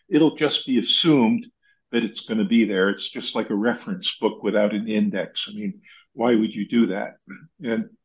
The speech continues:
so it's gonna become table stakes. And, you know, we're gonna, we're the first ones to have it.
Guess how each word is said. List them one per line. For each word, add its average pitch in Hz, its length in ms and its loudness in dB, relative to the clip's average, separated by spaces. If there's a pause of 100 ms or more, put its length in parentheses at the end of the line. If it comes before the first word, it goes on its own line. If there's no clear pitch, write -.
(140)
so - 180 2
it's 127 180 0
gonna 170 180 0
become 123 440 -2
table 123 340 -2
stakes. - 680 -8 (260)
And, 113 440 0
you 139 140 -2
know, 104 120 2
we're 123 160 -2
gonna, 127 360 -8
we're 131 160 0
the 135 100 -6
first - 380 -4
ones 120 340 -4
to 131 80 0
have 101 280 0
it. 123 120 -6